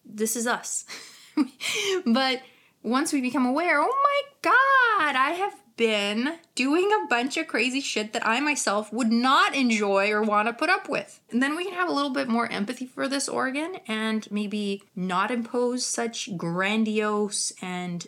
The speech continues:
totally impossible fucking expectations on this organ. And we can start to come back down to what I would describe as a really sane and healthy and supportive relationship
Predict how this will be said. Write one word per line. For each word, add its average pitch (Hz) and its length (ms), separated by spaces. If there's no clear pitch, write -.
totally 208 320
impossible 190 520
fucking 196 320
expectations 233 800
on 247 120
this 247 180
organ. 240 680
And 214 120
we 233 120
can 233 100
start 226 720
to 240 100
come 220 680
back 190 340
down 185 680
to 175 360
what 180 240
I 190 160
would 240 160
describe 165 640
as 165 100
a 175 80
really 190 380
sane 247 880
and 170 220
healthy 226 880
and 185 120
supportive 226 640
relationship 196 840